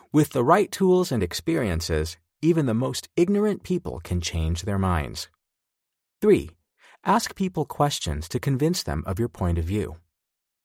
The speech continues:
Think you've got life all figured out? You'd better think again. Let's get learning.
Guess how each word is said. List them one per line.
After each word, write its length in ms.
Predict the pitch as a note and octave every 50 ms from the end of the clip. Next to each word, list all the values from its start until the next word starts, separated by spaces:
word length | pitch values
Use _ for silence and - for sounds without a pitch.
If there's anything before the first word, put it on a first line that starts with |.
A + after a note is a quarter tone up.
| _ -
Think 240 | - F3 F#3 - A3+
you've 100 | G#3+ F#3+
got 240 | - G#3+ G3 -
life 240 | - E3+ F3+ F#3 -
all 140 | F3 E3 F3+
figured 320 | F3 F#3 F3+ E3+ F3 E3+
out? 260 | F3 E3+ F#3 G#3+ - - _ _ _ _ _ _ _ _
You'd 280 | C#3+ E3+ G3+ F3+ - -
better 260 | - D#3 F3+ G3 F3+
think 320 | - - - G#2+ A2+ A#2
again. 440 | D3 C#3 E3 F3 - - - F2 E2+ - _ _ _ _ _ _ _ _ -
Let's 320 | - G#2 A2 A2+ - -
get 200 | - C#3+ C#3+ B2
learning. 460 | - A#2 G2 F#2 F2 E2 D#2 D#2 D#2+